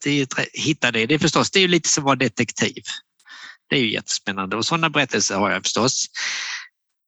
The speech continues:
Men jag har nog lika många där man kommer nära människor som man möter under en lång tid när de har kronisk sjukdom.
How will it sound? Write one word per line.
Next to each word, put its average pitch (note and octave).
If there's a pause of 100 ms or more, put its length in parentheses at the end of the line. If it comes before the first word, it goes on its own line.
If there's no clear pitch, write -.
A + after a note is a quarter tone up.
(340)
Men E3+
jag F#3+
har G3+
nog A#3
lika G#3
många F#3+
där D#3+
man D#3+
kommer F3
nära F#3
människor G3
som D#3+
man D#3+
möter D3 (1160)
under E3
en E3
lång E3+
tid D#3
när D3
de D3+
har D3+
kronisk D3
sjukdom. G#2+